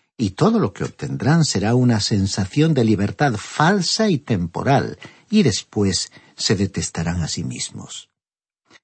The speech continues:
Esta ha sido la experiencia de muchas personas que con sinceridad han descrito sus vivencias al haber participado de una relación inmoral y prohibida por Dios. Y Dios expuso este tema con todo detalle.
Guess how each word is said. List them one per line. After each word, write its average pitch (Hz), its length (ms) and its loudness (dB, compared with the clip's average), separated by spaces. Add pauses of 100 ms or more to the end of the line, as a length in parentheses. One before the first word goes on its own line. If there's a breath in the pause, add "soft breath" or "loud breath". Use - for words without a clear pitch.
(140)
Esta 147 440 2
ha 117 40 2
sido 127 280 2
la 120 80 4
experiencia 113 720 2
de 98 80 2
muchas 165 460 4
personas - 680 -4
que - 160 -14
con 76 240 -10
sinceridad 101 680 -2
han 123 160 4
descrito 117 540 -2
sus 90 260 -2
vivencias 165 720 4 (240 loud breath)
al 85 160 -4
haber 123 260 0
participado 131 880 -2
de 104 140 0
una 147 160 4
relación 80 480 -4
inmoral 92 680 2
y 98 120 2
prohibida 95 600 0
por 90 160 -4
Dios. - 460 -10 (720)
Y 113 160 2
Dios 180 260 4
expuso - 560 0
este 123 300 0
tema 175 340 0
con 85 220 -4
todo 131 320 -2
detalle. - 580 -8